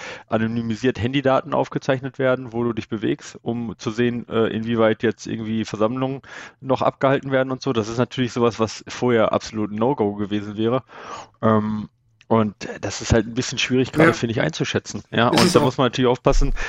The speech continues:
Speaker 1: Äh, also, äh, was du vorhin sagtest, da haben noch normale Leute haben noch gesagt, äh, äh, man, man soll sich isolieren. Jetzt mittlerweile darf man's nicht mehr sagen als normaler Mensch, sonst ist man direkt wieder in,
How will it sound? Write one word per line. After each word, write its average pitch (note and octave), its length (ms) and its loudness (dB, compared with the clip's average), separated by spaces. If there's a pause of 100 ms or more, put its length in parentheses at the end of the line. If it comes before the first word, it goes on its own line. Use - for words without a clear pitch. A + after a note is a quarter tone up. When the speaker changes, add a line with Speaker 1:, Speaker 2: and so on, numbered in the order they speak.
(140)
Speaker 1:
Äh, A#2+ 160 6
also, A#2+ 260 4
äh, - 420 2
was A#2+ 140 4
du - 100 -10
vorhin C#3 220 2
sagtest, C3+ 360 0
da A#2 120 4
haben B2+ 280 2
noch A#2 140 2
normale A#2 400 4
Leute C#3+ 320 4
haben C3 160 4
noch C3+ 160 0
gesagt, C3 380 0
äh, - 80 -2
äh, C3 420 4
man, B2 380 0
man B2+ 180 4
soll C3 180 4
sich C3 140 -6
isolieren. C3+ 400 0
Jetzt A#2 260 2
mittlerweile A2+ 440 6
darf G2+ 220 4
man's D3+ 200 0
nicht D3 120 -4
mehr D3 120 0
sagen C#3 220 2
als D3 160 -2
normaler C3 320 4
Mensch, C3+ 200 0
sonst A2 140 0
ist A2 160 -6
man A2+ 140 2
direkt A#2 260 2
wieder G#2+ 340 2
in, A2+ 280 -2